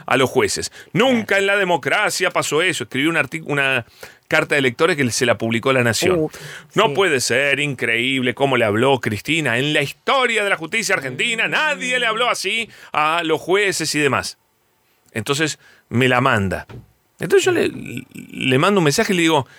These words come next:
Speaker 1: "Che, discúlpame, ¿te enteraste que la causa dólar futuro es ridícula? ¿Te enteraste de la persecución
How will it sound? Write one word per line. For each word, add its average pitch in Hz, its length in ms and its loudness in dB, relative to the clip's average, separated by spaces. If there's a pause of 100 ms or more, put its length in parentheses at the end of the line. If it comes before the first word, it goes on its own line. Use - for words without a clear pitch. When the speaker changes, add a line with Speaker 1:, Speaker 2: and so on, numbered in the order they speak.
(440)
Speaker 1:
"Che, 208 240 0
discúlpame, 135 840 2 (640)
¿te 156 100 2
enteraste 156 600 0
que 92 80 0
la 104 100 4
causa 123 300 2
dólar 113 220 4
futuro 156 500 -2
es 131 180 2
ridícula? 120 800 2 (800)
¿Te 143 100 2
enteraste 165 520 0
de 156 60 0
la 113 140 2
persecución 120 800 -2